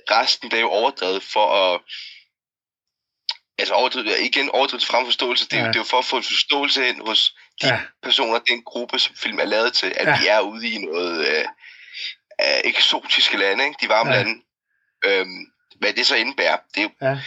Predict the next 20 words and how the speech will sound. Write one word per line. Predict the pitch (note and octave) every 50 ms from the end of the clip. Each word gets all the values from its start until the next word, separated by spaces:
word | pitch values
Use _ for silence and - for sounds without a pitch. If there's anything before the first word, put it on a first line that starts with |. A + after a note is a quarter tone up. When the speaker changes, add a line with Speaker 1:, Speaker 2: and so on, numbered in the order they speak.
| - - - - - - - - - - - - _ _ _ _ _ _ -
Speaker 1:
er | D2+ -
jo | -
nok | G#2 G#2 C3 - B2
i | D3 D3+
og | C#3 C3+
for | - A#2+
sig | - B2 A2+ A2 A#2 B2 A#2 A2+
ligegyldigt | - - D#3 D#3 - - D3 C#3 - - C#3 - -
for, | - - - F2+ D#2 C2+ C2+ - _ _ _ _ _ _ _ _ - - _ _ _ - - - -
for | - - -
de | - - -
personer, | G#2+ G2+ A2+ A2 G#2 G#2+ G2+ F#2
der, | F#2+ F#2 F2 -
der | - F#2 F#2 F2 - _ _ _ - - - _ -
film | - - -
er | -
lavet | F#2+ G2+ D3 E3 -
til. | - C3 A#2+ - _ -
Speaker 2:
Ja. | C#3+ B2+ B2 A2+ - - - -
Speaker 1:
Øhm, | F#2 F#2+ F#2+ F#2+ F#2 F#2+ -